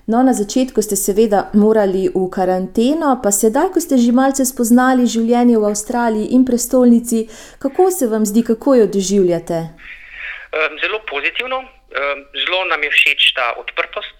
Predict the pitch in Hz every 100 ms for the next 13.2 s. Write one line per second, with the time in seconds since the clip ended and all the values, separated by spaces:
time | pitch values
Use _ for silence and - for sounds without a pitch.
0 | - 156 147 - 160 - 131 151 208 226
1 | - - - - - 117 120 - _ _
2 | _ _ _ _ _ _ - 131 156 160
3 | 151 143 139 131 127 _ - - - -
4 | _ _ _ - - 175 165 151 143 -
5 | 139 139 139 135 - - 131 120 143 196
6 | 208 185 - - 131 127 - - - _
7 | - 120 - - - - 147 190 190 175
8 | 175 180 170 151 143 - - - - 160
9 | 147 143 170 160 _ - 151 151 139 190
10 | 175 156 - - 147 127 120 117 123 -
11 | 107 - _ - - - - 110 - 101
12 | 98 - _ _ _ _ - - _ 240
13 | - 359